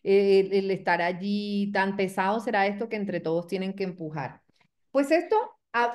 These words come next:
se parece y no se parece un poco al proceso en Mary Kay. ¿Por qué? Porque nosotros no estamos, gracias a Dios, trabajando en un ambiente así,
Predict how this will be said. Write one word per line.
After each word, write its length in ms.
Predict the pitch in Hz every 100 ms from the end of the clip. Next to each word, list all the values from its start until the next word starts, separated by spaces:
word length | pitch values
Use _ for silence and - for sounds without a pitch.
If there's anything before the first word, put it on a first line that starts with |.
| -
se 160 | 277 269
parece 380 | 262 339 - 494 -
y 140 | 262 233
no 140 | 202
se 120 | 226
parece 320 | 214 165 170
un 120 | 208 202
poco 360 | 202 208 220 196
al 240 | 190 190
proceso 720 | 180 180 185 170 196 202 - _ -
en 140 | 180
Mary 220 | 156 151 151
Kay. 220 | - _ -
¿Por 160 | 180
qué? 340 | 254 214 202 - - _ -
Porque 300 | 254 269 269
nosotros 340 | 269 330 403 381
no 80 |
estamos, 400 | 320 320 302 330 285
gracias 400 | 240 240 269 254
a 60 |
Dios, 200 | 202 185
trabajando 680 | 208 202 190 165 151 165 208 _ _ _ -
en 160 | 196
un 100 | 185
ambiente 460 | 196 202 190 185 196
así, 520 | 190 - 226 202 -